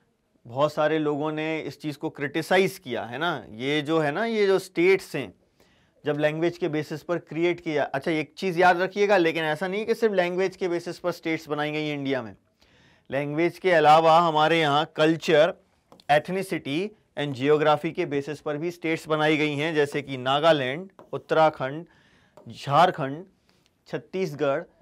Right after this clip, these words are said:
तेलंगाना, है ना। ये सारी ऐसी स्टेट्स हैं जो लैंग्वेज के बेसिस पर नहीं, बल्कि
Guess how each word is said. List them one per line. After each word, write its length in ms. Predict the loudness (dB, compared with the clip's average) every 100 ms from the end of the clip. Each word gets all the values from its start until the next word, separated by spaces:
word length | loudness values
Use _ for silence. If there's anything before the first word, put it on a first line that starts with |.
| _ -2
तेलंगाना, 580 | 2 4 4 2 2 0 -4 _ _ _ _ _ -10
है 60 |
ना। 200 | -4 -2 -4 -4
ये 120 | -4
सारी 340 | 2 4 6 4
ऐसी 260 | 2 -2
स्टेट्स 500 | -10 -4 -2 -2 -6
हैं 260 | -8 -6 -10 _ _ -16
जो 520 | -2 2 4 2 -2 _ _ _ -8
लैंग्वेज 560 | -2 0 4 4 4
के 120 | 0 -2
बेसिस 360 | 0 -2 -8
पर 200 | -2 -2
नहीं, 240 | 0 -6 -8 _ _ _ _ _ _ _ _ -4
बल्कि 400 | 2 2 4 2